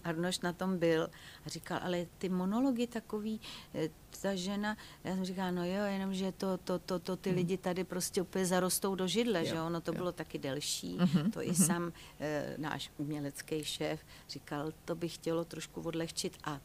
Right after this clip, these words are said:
Speaker 1: trošku zkrátit,“
Speaker 2: Mhm,
Speaker 1: protože to
Speaker 2: mhm.
Speaker 1: bylo prostě, a ona skutečně, to bylo v době bolševika
Speaker 2: Ano,
Speaker 1: napsané.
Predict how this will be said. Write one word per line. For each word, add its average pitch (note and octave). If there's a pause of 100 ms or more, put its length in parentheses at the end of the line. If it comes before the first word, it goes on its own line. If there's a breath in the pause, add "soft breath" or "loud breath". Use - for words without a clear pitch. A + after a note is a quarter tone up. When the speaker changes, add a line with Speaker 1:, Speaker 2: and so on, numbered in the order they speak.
Speaker 1:
trošku D#3
zkrátit,“ D3
Speaker 2:
Mhm, F3+
Speaker 1:
protože D#3
to F3+
Speaker 2:
mhm. -
Speaker 1:
bylo C#3+
prostě, - (240 loud breath)
a -
ona G#3+
skutečně, -
to F3+
bylo F#3+
v F3+
době E3+
bolševika E3+
Speaker 2:
Ano, D#3+
Speaker 1:
napsané. -